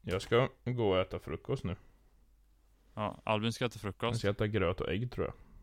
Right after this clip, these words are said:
Speaker 1: Det är min standardfrukost här.
Speaker 2: På tal om, okej, snabb, eh, parentes här.
Speaker 1: Ja.
Speaker 2: Jag provade det, jag tyckte inte det smakade så mycket.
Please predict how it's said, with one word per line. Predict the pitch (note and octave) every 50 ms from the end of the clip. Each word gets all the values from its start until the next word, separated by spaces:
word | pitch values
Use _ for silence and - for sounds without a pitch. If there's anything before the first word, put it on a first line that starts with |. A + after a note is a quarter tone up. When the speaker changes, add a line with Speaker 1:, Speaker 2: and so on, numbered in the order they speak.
| - - - - - - -
Speaker 1:
Det | -
är | F#2+
min | G2 F2
standardfrukost | - - F#2 F2+ E2 D#2 E2+ - - F2 - - A2 A2+ -
här. | -
Speaker 2:
På | - - - -
tal | - B3+ A3+ G3+
om, | F#3+ F#3+ F3 -
okej, | - A3 - A#3 F#3+ C#3+ - - -
snabb, | D3 - G#3+ G#3+ F#3+ D#3+ C3 A2
eh, | A2 G2 F#2 C3 B2+ -
parentes | D#3+ D#3 D#3+ D3+ - F#3 E3 B2
här. | B2 G2 - - -
Speaker 1:
Ja. | A#2+ D#3+
Speaker 2:
Jag | F3+ -
provade | - A3+ G3+ D3 D#3+ G3+ G3
det, | A#2+ G#2 A#2 D3+ C#3
jag | D3 D3
tyckte | - F#3+ - -
inte | F3 B2+ A#2
det | A#2
smakade | G#2 - B2+ A2 - B2+ A#2
så | C3+
mycket. | D3 C3 - - A2+ A#2+ D3